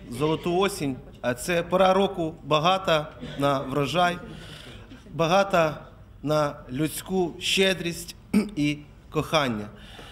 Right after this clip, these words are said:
Сьогодні ви, ці люди, сивочолі, які багаті на свої добрі справи. Від імені міського голови, від її виконавчого комітету я хотів би подякувати вам,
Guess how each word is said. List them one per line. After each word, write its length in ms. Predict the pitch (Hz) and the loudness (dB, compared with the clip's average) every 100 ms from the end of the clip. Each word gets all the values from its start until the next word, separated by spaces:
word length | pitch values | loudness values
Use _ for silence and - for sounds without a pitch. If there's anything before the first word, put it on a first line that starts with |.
| - - - - - - | -20 -20 -20 -20 -20 -12
Сьогодні 560 | - - 220 262 247 | -4 2 4 4 4
ви, 300 | 226 247 277 233 - - | 4 2 0 -4 -14 -16
ці 220 | - 208 | -4 0
люди, 380 | 202 254 196 147 | 2 2 2 -2
сивочолі, 680 | 139 170 165 170 - 214 190 | -2 -2 0 0 2 2 2
які 400 | 170 170 190 180 - | -2 -2 -2 -2 -4
багаті 640 | 123 170 202 214 208 175 160 - - - | 0 2 4 2 -2 -4 -6 -12 -18 -4
на 360 | 139 165 156 - | 2 4 2 -2
свої 280 | - 160 | -4 -2
добрі 360 | 151 165 151 151 | 0 -2 -2 -4
справи. 400 | - 135 117 101 104 - | -4 0 0 -2 -12 -12
Від 260 | 120 160 - | -4 -4 -2
імені 460 | 208 214 208 190 139 | 0 2 2 0 0
міського 440 | 170 170 208 196 | -2 -2 0 2
голови, 440 | 170 170 156 131 117 - | 2 0 0 -2 -4 -10
від 260 | 123 139 - | -8 -6 -6
її 220 | 160 170 | -6 -6
виконавчого 720 | 143 147 180 185 202 190 175 | -4 -4 2 4 4 2 -4
комітету 580 | - 165 160 190 185 110 - - - - | -2 -2 0 0 -2 -6 -14 -20 -10 -4
я 100 | 143 | -2
хотів 340 | 160 208 190 | -2 -2 0
би 160 | 180 175 | 0 -2
подякувати 840 | - - 156 185 185 185 165 165 | -4 -4 0 2 2 0 -2 0
вам, 300 | 165 185 | 2 2